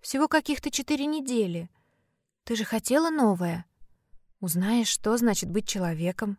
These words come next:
убеждала подругу Катя. Не сразу, но Лиза кивнула и попыталась казаться более расслабленной.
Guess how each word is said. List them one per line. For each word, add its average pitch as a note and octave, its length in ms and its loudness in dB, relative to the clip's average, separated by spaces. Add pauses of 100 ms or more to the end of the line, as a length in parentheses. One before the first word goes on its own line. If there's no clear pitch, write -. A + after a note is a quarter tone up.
(540)
убеждала E3+ 520 -2
подругу E3+ 440 -4
Катя. E3 500 -8 (1500)
Не G3+ 180 0
сразу, A#3 560 -2
но F#3 280 0
Лиза B3+ 300 -4
кивнула G3 640 0 (340)
и A3 80 -2
попыталась G3+ 600 2
казаться F#3+ 460 2
более F#3 340 0
расслабленной. D#3 880 -6